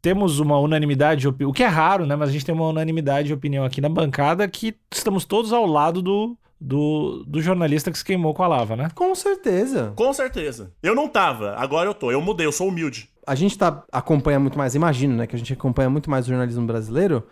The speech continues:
Speaker 2: O, o Bial, não batem palma pro Bial até hoje, porque ele foi pra Guerra do Kuwait? Ah, não, ele tava lá na trincheira e ele fez uma transmissão ao vivo na Guerra do Kuwait. O cara tá aqui na trincheira. A diferença é que é a guerra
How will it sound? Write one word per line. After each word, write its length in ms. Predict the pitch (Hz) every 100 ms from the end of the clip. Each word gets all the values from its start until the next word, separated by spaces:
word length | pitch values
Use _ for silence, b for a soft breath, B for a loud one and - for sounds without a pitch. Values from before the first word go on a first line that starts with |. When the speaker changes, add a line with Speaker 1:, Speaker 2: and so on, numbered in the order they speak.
| b
Speaker 2:
O, 340 | 202 226 233
o 40 | 240
Bial, 520 | 196 233 202 220 147
não 160 | 175 175
batem 340 | 202 220 208
palma 280 | 175 175 170
pro 140 | 170
Bial 300 | 147 147 147
até 240 | 143 196 196
hoje, 380 | 190 202 135
porque 240 | 131 143 170
ele 80 | 156
foi 180 | -
pra 140 | 185 151
Guerra 200 | 147 143
do 100 | 131
Kuwait? 440 | 175 175 - 110 110 _ _
Ah, 360 | 143 160 160 143
não, 320 | 147 165 156
ele 80 | 135
tava 180 | 160
lá 120 | 156 156
na 80 |
trincheira 800 | 147 135 120 - 180 175 170 147
e 60 | 143
ele 160 | 151 143
fez 200 | 175 151
uma 120 | 147
transmissão 520 | 160 151 147 135 156
ao 140 | 139
vivo 380 | 117 156 196 156
na 100 | 143
Guerra 220 | 139 156
do 100 | 147
Kuwait. 400 | 135 165 175 170 - b b b
O 20 | -
cara 160 | 392
tá 160 | 381 403
aqui 220 | 370 339
na 120 | 359
trincheira. 680 | 339 359 359 302 302 226 170
A 100 | 175
diferença 520 | 185 208 226 214 269
é 20 | 269
que 100 | 247
é 40 |
a 80 | 220
guerra 560 | 175 196 240 202 127